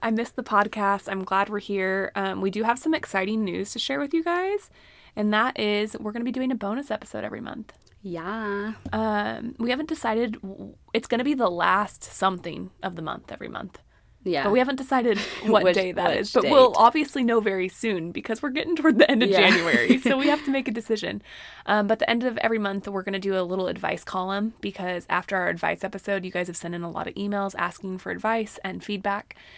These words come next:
Speaker 2: Mm-hmm. And they keep
Speaker 1: Um,
Speaker 2: coming in. You guys
Speaker 1: and they
Speaker 2: are
Speaker 1: keep coming in, which we love.
Speaker 2: Yeah.
Speaker 1: So we are going to start doing a bonus episode every month. Um, I wanted to say on here, 'cause I don't think we say this enough,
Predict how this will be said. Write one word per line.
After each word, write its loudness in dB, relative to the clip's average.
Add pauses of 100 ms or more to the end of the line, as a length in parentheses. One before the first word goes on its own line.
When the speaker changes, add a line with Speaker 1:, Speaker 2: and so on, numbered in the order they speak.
(120)
Speaker 2:
Mm-hmm. -2
And 4
they 2
keep 2
Speaker 1:
Um, -6
Speaker 2:
coming 0
in. -2
You -6
guys -4
Speaker 1:
and 2
they 4
Speaker 2:
are -8
Speaker 1:
keep -4
coming 0
in, 0
which -6
we -6
love. 0
Speaker 2:
Yeah. 0
Speaker 1:
So 0
we -2
are -4
going -6
to -10
start -8
doing -6
a -6
bonus -6
episode -12
every -12
month. -8 (680)
Um, -4 (840)
I 0
wanted -4
to -14
say -8
on -4
here, -8
'cause -10
I -6
don't -8
think -10
we -6
say -10
this -8
enough, -8